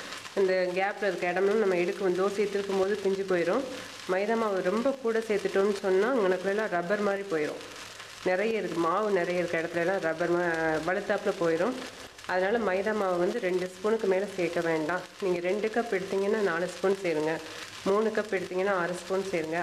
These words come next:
அப்படி சேர்த்துக்கோங்க. நான் ஒரு கப் எடுத்திருக்கேன், ரெண்டு ஸ்பூன் சேர்த்துருக்கேன். இப்போ திருப்பி போடுவோம். இங்கிட்டு ஒரு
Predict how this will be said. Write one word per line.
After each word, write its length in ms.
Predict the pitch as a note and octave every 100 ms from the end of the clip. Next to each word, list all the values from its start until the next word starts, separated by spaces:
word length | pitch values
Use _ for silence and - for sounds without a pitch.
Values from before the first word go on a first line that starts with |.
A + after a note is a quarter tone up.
| -
அப்படி 220 | F#3 G3 F#3+
சேர்த்துக்கோங்க. 480 | F3+ F3+ F3 D#3+ F#3+ C#4 - F#3
நான் 180 | F#3 F#3+
ஒரு 100 | F#3 F#3+
கப் 180 | G#3 G#3
எடுத்திருக்கேன், 400 | F3+ E3+ F3 A3+ F3+
ரெண்டு 200 | F3 F#3 F#3
ஸ்பூன் 260 | - G3+ G3+
சேர்த்துருக்கேன். 500 | F3 E3+ D#3 D#3 A3 - - - - - -
இப்போ 120 | G3 F#3+
திருப்பி 240 | A3+ A#3 A3
போடுவோம். 340 | F3+ E3 F3+ D4+ - - - - - - - - - - - - - - - - - - - - - - - - - - - - - - - - - - - - - - - - - - -
இங்கிட்டு 260 | G3+ G#3 G#3+
ஒரு 80 | G3